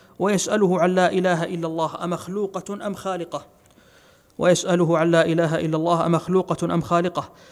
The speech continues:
فكتب إليه أبو جعفر: "كتبت إلي تسألني عن لا إله إلا الله أخالقة أم مخلوقة؟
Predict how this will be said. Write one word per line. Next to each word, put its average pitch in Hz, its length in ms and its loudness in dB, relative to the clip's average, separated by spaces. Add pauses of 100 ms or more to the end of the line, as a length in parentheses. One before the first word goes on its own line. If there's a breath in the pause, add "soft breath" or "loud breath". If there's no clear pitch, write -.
(140 loud breath)
فكتب 190 480 2
إليه 175 440 0
أبو 165 200 0
جعفر: 165 500 0 (320 loud breath)
"كتبت 190 380 -2
إلي 180 420 0
تسألني 180 560 0
عن 160 200 0
لا 170 160 2
إله 165 340 0
إلا 160 220 -4
الله 160 400 0
أخالقة 170 640 -4
أم 170 100 0
مخلوقة؟ 175 520 -4